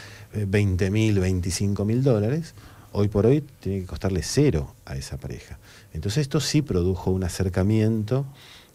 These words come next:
de los matrimonios que estaban en búsqueda y ese embarazo no llegaba, a los consultorios de los médicos de fertilidad, ¿no? Se produjo un, un,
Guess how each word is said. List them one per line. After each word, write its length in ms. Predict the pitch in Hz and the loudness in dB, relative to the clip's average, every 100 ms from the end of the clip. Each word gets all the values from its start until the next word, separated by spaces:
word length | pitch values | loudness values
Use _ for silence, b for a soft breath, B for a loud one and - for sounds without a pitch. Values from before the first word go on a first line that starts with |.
| - | -12
de 200 | 85 113 | 0 2
los 120 | 131 101 | 4 2
matrimonios 520 | 92 90 95 104 87 | 0 0 2 0 -2
que 60 | |
estaban 320 | - 98 95 90 | -4 -4 -2 -2
en 140 | 92 | -4
búsqueda 400 | 104 104 101 85 | -4 -4 -4 -4
y 80 | 87 | -4
ese 140 | - | -4
embarazo 360 | 85 90 90 95 | -2 0 0 0
no 80 | 92 | 0
llegaba, 560 | 95 101 98 107 135 135 B B B | 2 2 4 2 0 -4 B B B
a 120 | - 123 | 0 2
los 100 | 104 | 2
consultorios 600 | 90 82 90 85 92 92 | -2 -2 -4 0 2 2
de 40 | |
los 160 | 76 - | 0 -2
médicos 320 | 82 80 78 | -4 -2 -6
de 60 | |
fertilidad, 560 | - - 71 67 62 67 | -8 -10 -10 -10 -12 -10
¿no? 260 | 95 127 101 | -8 -8 -10
Se 160 | - 69 | -14 -14
produjo 400 | 73 92 90 95 | -6 -6 -4 -2
un, 100 | 90 | -2
un, 400 | 85 69 98 | -4 -6 -8